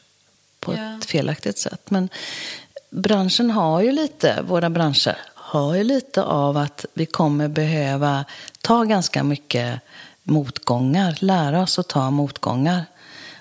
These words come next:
Speaker 1: och besvikelser utan att för den delen rosta i Mirja och Lena, alltså vem jag är, utan kunna se det som mera min profession.
Speaker 2: Mm.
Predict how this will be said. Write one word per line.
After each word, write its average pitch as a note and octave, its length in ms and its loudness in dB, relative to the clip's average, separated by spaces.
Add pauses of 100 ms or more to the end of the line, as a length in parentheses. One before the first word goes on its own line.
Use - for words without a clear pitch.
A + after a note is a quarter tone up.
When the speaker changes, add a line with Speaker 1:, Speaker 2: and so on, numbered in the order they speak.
Speaker 1:
och - 100 -4
besvikelser D3 840 0
utan D3+ 420 0
att D3 320 -2
för - 140 -2
den C#3+ 240 2
delen C3 320 0
rosta B2+ 760 -2 (240)
i B2+ 380 -2
Mirja B2 600 0
och B2+ 80 -2
Lena, C#3+ 580 0 (140)
alltså C#3+ 460 0 (480)
vem C#3 280 2
jag B2+ 240 0
är, D3+ 440 0 (540)
utan D#3 300 -2
kunna D3+ 280 0
se C#3 380 0
det E3 100 0
som C#3 460 -2
mera B2 460 -2
min C3 200 -2
profession. - 720 -2 (180)
Speaker 2:
Mm. F#3 220 -8